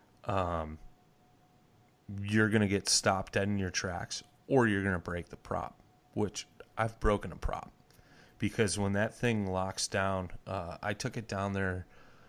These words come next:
when I fished Banner Marsh, um,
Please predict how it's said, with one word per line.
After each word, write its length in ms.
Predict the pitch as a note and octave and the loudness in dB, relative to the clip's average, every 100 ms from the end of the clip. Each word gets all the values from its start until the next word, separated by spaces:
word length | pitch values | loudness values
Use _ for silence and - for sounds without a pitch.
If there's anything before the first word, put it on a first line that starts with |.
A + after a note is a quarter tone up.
| - - - - | -20 -20 -12 2
when 140 | G#2+ | 4
I 60 | F#2 | 4
fished 520 | - A2+ G#2+ - F#2 | 4 2 2 0 2
Banner 400 | F#2 F#2 G2+ G2 | 4 6 6 4
Marsh, 920 | F2 F2 F2+ F#2+ F#2 - - - - - _ _ _ _ _ _ _ - | 2 0 4 4 4 0 -2 -4 -8 -16 _ _ _ _ _ _ _ -6
um, 680 | G2 F2 F2 E2+ E2+ D#2+ | 0 2 2 0 -2 -4